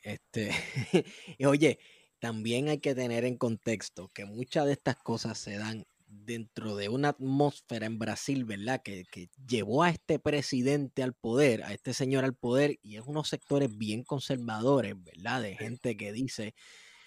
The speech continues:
Speaker 1: que o, o que el virus es una maquinación del diablo, que si eso, el, el, yo estoy cubierto por la sangre de Cristo y este tipo de cosas. Que, ¿sabe?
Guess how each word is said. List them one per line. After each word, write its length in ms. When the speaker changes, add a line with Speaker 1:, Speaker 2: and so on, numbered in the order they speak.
Speaker 1:
que 180
o, 80
o 380
que 80
el 80
virus 360
es 80
una 220
maquinación 720
del 240
diablo, 680
que 120
si 180
eso, 220
el, 140
el, 340
yo 120
estoy 240
cubierto 560
por 160
la 120
sangre 400
de 200
Cristo 920
y 80
este 240
tipo 280
de 100
cosas. 280
Que, 220
¿sabe? 260